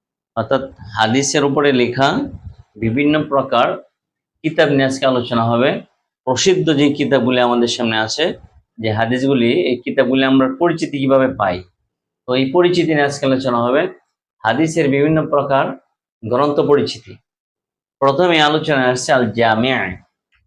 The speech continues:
আমরা জানি সহিহ বুখারী সহ অনেক কিতাব আছে যেটি জামে। তো জামে কাকে বলে? জামে হুয়াল কিতাবুল্লাযী ইউজমা'ু ফীল মাদ্দাতুস সামিনা, অর্থাৎ যেই কিতাবের মাঝে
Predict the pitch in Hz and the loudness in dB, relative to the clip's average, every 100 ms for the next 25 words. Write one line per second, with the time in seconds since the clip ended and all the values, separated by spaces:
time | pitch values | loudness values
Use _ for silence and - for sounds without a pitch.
0 | _ _ _ _ _ _ _ _ _ _ | _ _ _ _ _ _ _ _ _ _
1 | _ _ - 139 180 156 151 160 180 - | _ _ -2 2 2 4 4 4 2 0
2 | 156 147 175 151 156 160 151 139 156 123 | 0 2 0 0 2 2 2 0 0 2
3 | 139 147 131 143 143 143 131 120 120 120 | 4 4 2 0 0 -2 0 0 0 -2
4 | 147 127 117 107 107 113 135 170 - _ | -2 0 0 2 2 2 0 -2 -8 _
5 | _ _ _ - 117 113 120 135 156 135 | _ _ _ -6 -4 0 2 2 0 0
6 | 127 156 139 123 143 294 - _ _ _ | 0 4 4 4 2 0 -6 _ _ _
7 | _ 113 107 127 123 131 165 180 139 135 | _ -6 -2 4 4 4 2 2 2 2
8 | 123 135 160 160 135 127 143 147 151 160 | 2 -2 2 4 4 2 2 4 2 4
9 | 165 151 143 135 151 143 127 120 135 147 | 2 2 2 0 0 2 2 2 2 2
10 | 123 139 139 127 - 139 147 165 180 175 | 0 -2 -2 -6 -2 0 0 2 0 -4
11 | _ _ _ _ - 131 - 147 113 113 | _ _ _ _ -4 -2 2 0 0 0
12 | 160 156 156 165 170 151 135 127 117 143 | -2 0 0 2 4 4 2 0 2 2